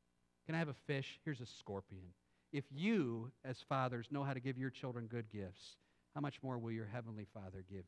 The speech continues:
you, right? Your Father. I love that phrase we sung. Um, I put my work, my, uh, songbook s-, somewhere. Um, I even pointed it out as we were singing it.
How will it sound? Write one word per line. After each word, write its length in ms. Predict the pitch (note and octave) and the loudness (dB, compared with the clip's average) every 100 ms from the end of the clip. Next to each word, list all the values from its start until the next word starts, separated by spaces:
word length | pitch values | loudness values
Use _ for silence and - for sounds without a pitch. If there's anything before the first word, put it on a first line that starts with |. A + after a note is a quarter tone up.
| F2+ | -12
you, 180 | F2 - _ _ | -14 -16 _ _
right? 200 | C3 D#3+ D#3 _ _ _ _ _ - | -2 -2 -2 _ _ _ _ _ -14
Your 100 | A#2 - | -12 -6
Father. 500 | C#3+ C3+ C3+ A2 F#2+ - _ - | 0 4 4 2 -8 -16 _ -2
I 80 | C3+ | 4
love 180 | D3+ C#3+ | 4 6
that 200 | C3+ A#2+ - | 4 2 2
phrase 320 | C#3+ C#3+ - | 4 4 2
we 100 | A#2 | -4
sung. 480 | - D3+ D3 B2 A2 - _ _ - | -2 2 4 2 -2 -10 _ _ -6
Um, 380 | C3 A2+ A2 G#2+ - _ _ _ _ _ _ _ - | -2 0 -2 -4 -10 _ _ _ _ _ _ _ -8
I 40 | |
put 180 | - C3 | -4 -2
my 140 | A2+ | -2
work, 220 | G#2+ B2+ - - | -2 -4 -6 -8
my, 240 | A2 A2 | -6 -4
uh, 160 | G#2+ G#2+ - | -6 -6 -4
songbook 360 | C3 B2 A2+ - | -2 -2 -4 -8
s-, 160 | - - | -14 -16
somewhere. 440 | - C3 A#2+ G#2+ G#2+ _ _ _ - | -8 -4 -4 -4 -8 _ _ _ -6
Um, 320 | A#2+ A2 A2 A2+ _ _ _ _ _ _ _ _ _ _ - - _ - | -2 -2 -2 -8 _ _ _ _ _ _ _ _ _ _ -20 -20 _ -8
I 60 | A#2 | -4
even 180 | B2 A2+ | -2 -2
pointed 300 | - B2+ A#2 | -2 0 2
it 120 | A#2 | 2
out 180 | B2 A#2 | 2 2
as 140 | A2+ | -2
we 80 | A#2 | -6
were 80 | G#2+ | -8
singing 360 | - B2+ A#2 | -6 -4 -2
it. 140 | A2 | -4